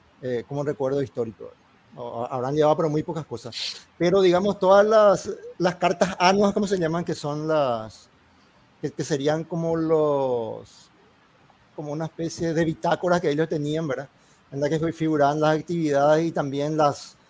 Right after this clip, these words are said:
los nacimientos y defunciones existen hasta el día de hoy. Y algunos de ellos están acá en, en Asunción, en el colegio este,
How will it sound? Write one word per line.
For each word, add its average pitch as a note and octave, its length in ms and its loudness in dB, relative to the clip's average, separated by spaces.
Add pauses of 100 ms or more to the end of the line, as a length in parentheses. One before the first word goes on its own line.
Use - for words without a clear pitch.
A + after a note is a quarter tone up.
(220)
los E3 140 0
nacimientos E3+ 580 0
y F3 80 4
defunciones F3 800 -2
existen F3 400 -8
hasta F3+ 180 -2
el E3 60 -2
día D#3+ 160 2
de E3+ 100 2
hoy. F3+ 200 -2 (580)
Y E3+ 280 0 (140)
algunos F3 460 2
de E3 100 4
ellos G3 140 2
están F3 200 2
acá F3 320 4
en, E3+ 300 -2
en E3+ 140 0
Asunción, F3+ 440 -4
en F3 140 -4
el F3 100 -4
colegio E3 380 -2
este, D3+ 560 -4